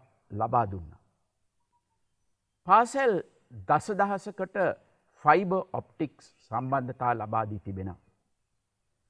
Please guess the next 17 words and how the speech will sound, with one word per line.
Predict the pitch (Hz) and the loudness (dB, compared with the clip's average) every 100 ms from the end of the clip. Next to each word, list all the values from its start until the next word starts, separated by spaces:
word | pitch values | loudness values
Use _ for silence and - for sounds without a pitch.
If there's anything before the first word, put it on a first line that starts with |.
| _ _ _ | _ _ _
තවත් | 175 208 262 - | 6 8 8 4
පාසල් | 180 175 165 180 165 - - | 4 4 2 0 -2 -6 -10
මේ | 117 147 | -6 -2
වැඩසටහනට | 147 131 127 - 135 131 113 120 - _ _ _ | 0 -2 -4 -8 -6 -6 -6 -10 -12 _ _ _
සම්බන්ධ | - 135 147 135 120 | -4 -2 0 0 -2
කෙරෙමින් | 117 107 104 98 | -6 -6 -6 -8
පවතිනවා. | - 123 110 85 78 _ _ _ _ _ _ _ _ _ _ _ _ _ _ 120 | -4 -4 -4 -10 -14 _ _ _ _ _ _ _ _ _ _ _ _ _ _ 6
දැනට | 170 233 247 | 8 8 4
පවතින | 226 214 208 220 226 220 | 2 2 2 -2 -6 -4
ජාතික | 131 135 147 180 185 | 4 6 6 2 -8
පාසල් | 170 180 175 185 160 127 _ _ _ - | 0 0 0 0 0 -2 _ _ _ -8
තුන්සිය | 135 151 - 165 151 | -6 -6 -6 -4 -2
හැත්තතුනට | 117 98 127 - 110 113 - - | -4 -4 -8 -6 -6 -6 -10 -10
අමතරව | 104 98 107 120 170 - _ _ _ _ _ _ - | -8 -8 -4 -6 -6 -10 _ _ _ _ _ _ 2
පාසල් | 170 190 175 190 165 - 131 | 6 6 6 2 2 0 -4
දාහක් | 113 233 240 101 - _ _ _ _ - | 4 4 4 -2 -8 _ _ _ _ -8
ජාතික | 98 143 180 190 | 4 6 6 2